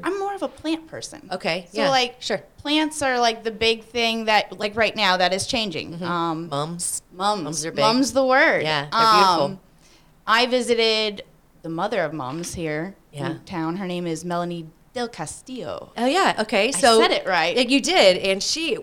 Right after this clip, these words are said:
Speaker 2: weird, but small world, of course. She is actually the mother-in-law of my cousin.
Speaker 1: Really?
Speaker 2: So, yeah, she, they
Speaker 1: It,
Speaker 2: threw her a
Speaker 1: that's
Speaker 2: shower
Speaker 1: cool.
Speaker 2: and she had little,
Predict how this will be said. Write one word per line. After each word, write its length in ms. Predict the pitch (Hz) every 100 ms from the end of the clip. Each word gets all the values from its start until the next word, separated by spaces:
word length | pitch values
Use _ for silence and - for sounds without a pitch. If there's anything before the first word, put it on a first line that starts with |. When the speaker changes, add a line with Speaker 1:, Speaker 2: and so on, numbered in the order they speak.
| -
Speaker 2:
weird, 520 | 190 254 170 170 202 - _ _ _ -
but 160 | -
small 340 | - 196 165 147
world, 280 | 127 143
of 120 | 147 -
course. 360 | 143 143 -
She 300 | - 202 202
is 140 | 170 -
actually 440 | 160 160 - 165
the 180 | 151 151
mother-in-law 640 | 147 151 175 151 139 139 -
of 240 | 147 139
my 360 | 147 139 143 151 -
cousin. 440 | - 170 - - 143 233
Speaker 1:
Really? 320 | 240 294 370
Speaker 2:
So, 100 | 165
yeah, 280 | 160 139 127
she, 300 | - - 160
they 180 | - 147
Speaker 1:
It, 120 | 139
Speaker 2:
threw 80 | 139
her 40 | 151
a 60 |
Speaker 1:
that's 100 | 139
Speaker 2:
shower 300 | - 147 143
Speaker 1:
cool. 60 | 143
Speaker 2:
and 100 | 143
she 120 | 165
had 120 | 143
little, 340 | 147 139 131